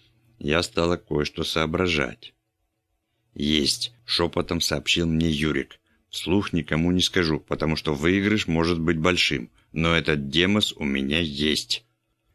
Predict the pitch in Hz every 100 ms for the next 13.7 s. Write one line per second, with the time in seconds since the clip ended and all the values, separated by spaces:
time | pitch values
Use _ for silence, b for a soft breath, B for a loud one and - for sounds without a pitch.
0 | _ - 85 92 92 80 71 82 78 80
1 | - 82 80 95 101 90 - 87 - 85
2 | 87 80 76 76 82 85 - 82 - 92
3 | 78 73 67 - - - _ _ - 85
4 | 85 - 80 82 85 76 95 104 123 95
5 | 69 - 76 82 82 80 71 - 76 76
6 | 76 73 73 69 71 67 64 - 78 90
7 | 78 87 76 73 90 - 78 - 71 82
8 | 90 82 - 78 71 71 73 73 78 85
9 | 78 - - _ _ _ _ _ - 71
10 | 80 80 78 - 80 73 73 82 80 82
11 | - - 90 80 78 85 87 78 73 80
12 | 80 78 73 73 76 76 73 - 87 76
13 | 78 69 76 113 98 - 67